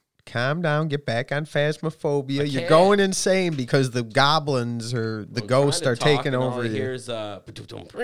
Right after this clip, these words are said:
Speaker 2: ba-dum-dum.
Speaker 1: Because it's adding to the effect. I don't hear anything, so.
Speaker 2: Oh, well, that's nice.
Speaker 1: I think you're going crazy, as if we're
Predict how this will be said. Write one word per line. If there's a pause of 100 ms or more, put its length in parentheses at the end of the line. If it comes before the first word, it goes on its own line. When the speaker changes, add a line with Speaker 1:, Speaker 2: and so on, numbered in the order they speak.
(480)
Speaker 2:
ba-dum-dum. (680)
Speaker 1:
Because
it's (100)
adding
to
the
effect.
I
don't
hear
anything,
so. (420)
Speaker 2:
Oh,
well,
that's
nice.
Speaker 1:
I
think
you're
going
crazy,
as
if
we're